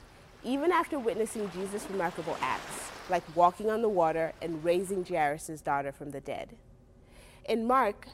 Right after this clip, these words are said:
discipleship means questioning, stumbling, and learning. It also means discovering how to be faithful in spite of persecution. Actually, that's the cool thing about Mark.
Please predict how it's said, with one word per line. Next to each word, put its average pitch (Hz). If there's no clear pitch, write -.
discipleship 254
means 202
questioning, -
stumbling, 202
and 165
learning. 156
It 226
also 349
means 277
discovering 196
how 208
to 220
be 208
faithful 185
in 165
spite 185
of 160
persecution. -
Actually, 208
that's -
the 453
cool 269
thing 220
about 170
Mark. 117